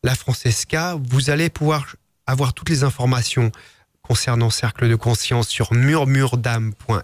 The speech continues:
F R et soins-énergie-bordeaux point F R. Alors, comment ça marche, la géobiologie ? Parce que là,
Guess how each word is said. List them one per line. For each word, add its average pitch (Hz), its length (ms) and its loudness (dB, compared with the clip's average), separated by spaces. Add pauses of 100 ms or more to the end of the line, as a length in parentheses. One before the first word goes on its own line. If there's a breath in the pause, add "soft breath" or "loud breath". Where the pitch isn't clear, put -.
F - 300 -2
R 151 320 0 (360 loud breath)
et 113 80 2
soins-énergie-bordeaux 117 2250 0 (420 loud breath)
point 165 220 0 (340)
F 226 240 -2
R. 117 440 2 (240 soft breath)
Alors, 202 320 -2 (460)
comment 214 240 0
ça - 180 0
marche, 151 460 -2 (480 soft breath)
la 120 120 2
géobiologie ? 131 1080 2
Parce - 180 -6
que - 80 -2
là, 170 280 0